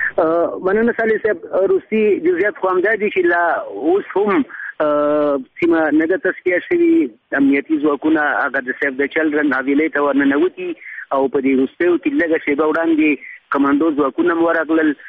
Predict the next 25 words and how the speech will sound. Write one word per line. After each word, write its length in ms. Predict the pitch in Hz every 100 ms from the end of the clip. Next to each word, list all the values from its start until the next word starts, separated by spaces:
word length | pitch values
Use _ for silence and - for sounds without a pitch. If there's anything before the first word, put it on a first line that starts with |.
| - -
آه، 120 | 139
ویل 300 | 143 165 170
کېږي 360 | 180 226 214 208 180
چې، 400 | 196 190 349 - _ _ -
آه، 140 | 156 156
شل 300 | - 214 202
کسه، 360 | 202 - 180 180 175 - -
آه، 240 | 101 143
پکې 440 | 131 - 127 143 139 -
ټپیان 300 | - 135 139
شوي 220 | 185 185 -
چې 100 | -
په 100 | 147
دې 160 | 165 156 -
شلو 220 | 170 165
کې 360 | 165 165 160 - _ -
ولس 340 | 143 175 160 -
کسه 340 | 160 - 143 123 - _ 131
ملکي 260 | 135 -
وګړي 380 | 359 370 359 359 330
دي، 120 | 349
درې 200 | 277 160 170
امنیتي 400 | 147 139 - 190
سرتیري 520 | 190 170 180 180 175
دي 180 | 170